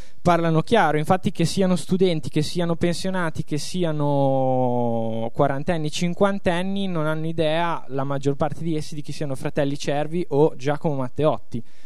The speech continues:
E, eh, il che è allarmante, ma noi siamo qui proprio per questo, per farveli conoscere. E, eh, questa sera si parlerà di Costituzione.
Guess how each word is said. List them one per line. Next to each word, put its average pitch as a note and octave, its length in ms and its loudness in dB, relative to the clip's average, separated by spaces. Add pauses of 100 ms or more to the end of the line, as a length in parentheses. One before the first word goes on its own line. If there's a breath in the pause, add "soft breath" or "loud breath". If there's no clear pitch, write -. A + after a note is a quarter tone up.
(920 soft breath)
E, F#3+ 280 4
eh, C3+ 640 2
il C#3+ 80 0
che F#3+ 140 0
è F3 40 2
allarmante, F#3+ 640 4
ma D#3 140 2
noi D#3+ 540 2 (300)
siamo D3+ 320 2
qui G3+ 120 2
proprio E3+ 300 4
per F#3 180 0
questo, F#3 420 2
per E3 160 0
farveli D#3+ 420 2
conoscere. G3 760 4
E, F#3+ 280 2
eh, C#3+ 260 6
questa G3 320 4
sera G3 300 2
si F3 140 -2
parlerà F#3 440 0
di E3 100 -2
Costituzione. G#3 1000 2